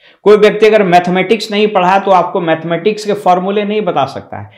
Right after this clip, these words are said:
ठीक उसी प्रकार जिस व्यक्ति ने डायरेक्ट सेल का बिजनेस नहीं किया है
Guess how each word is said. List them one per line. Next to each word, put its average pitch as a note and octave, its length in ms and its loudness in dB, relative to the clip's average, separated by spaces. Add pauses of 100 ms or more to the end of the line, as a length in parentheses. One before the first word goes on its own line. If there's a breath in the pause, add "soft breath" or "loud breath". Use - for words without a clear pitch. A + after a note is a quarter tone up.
(180 soft breath)
ठीक D#3 200 -2
उसी F#3 200 -2
प्रकार D3 520 0 (200 loud breath)
जिस F3 200 -2
व्यक्ति F#3 260 0
ने G3+ 100 0
डायरेक्ट D#3+ 420 2
सेल G3 200 -2
का F3+ 80 4
बिजनेस D#3+ 460 -2
नहीं F#3+ 400 4
किया F3 180 4
है D#3+ 460 -4